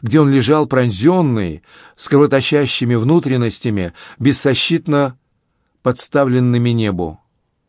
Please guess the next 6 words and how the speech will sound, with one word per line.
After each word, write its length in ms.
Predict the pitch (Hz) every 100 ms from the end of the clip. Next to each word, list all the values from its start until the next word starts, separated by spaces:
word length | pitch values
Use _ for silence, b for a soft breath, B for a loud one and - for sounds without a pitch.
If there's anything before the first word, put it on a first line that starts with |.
| _ _ _ _ _ _ _ _ _
Он 180 | 135 123
вообразил 400 | 123 127 117 131
врага, 400 | 135 131 151 135
пришедшего, 580 | 110 - 131 127 113 113
чтобы 300 | - 110 113
ступить 560 | - 104 135 139 -